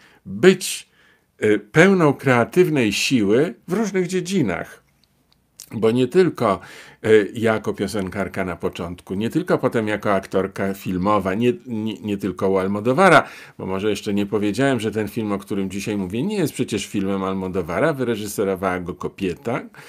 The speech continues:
Gabriela Tagliovini, e, i, e, no, z-, z-, wyreżyserowała tak, jak, jak umiała.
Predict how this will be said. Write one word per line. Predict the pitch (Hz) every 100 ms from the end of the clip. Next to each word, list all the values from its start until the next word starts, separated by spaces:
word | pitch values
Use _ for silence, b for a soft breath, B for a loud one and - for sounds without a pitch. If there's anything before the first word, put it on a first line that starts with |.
| B B
Gabriela | 101 110 92 101 110 120 117 104 104 92 -
Tagliovini, | 113 117 123 120 107 110 107 90 92 95 82 80 113 202 196 B B B -
e, | 101 107 104
i, | 135 151 175 180 151 -
e, | 127 135 143 147 143 139 139 139 - 226 - - -
no, | 151 - 110 120 123
z-, | 120 131 131
z-, | 131 147 143 143 220 127 120 -
wyreżyserowała | 127 131 160 143 139 156 147 143 139 135 143
tak, | 139 143 135 -
jak, | 143 139 -
jak | 139 131
umiała. | 139 139 185 160 113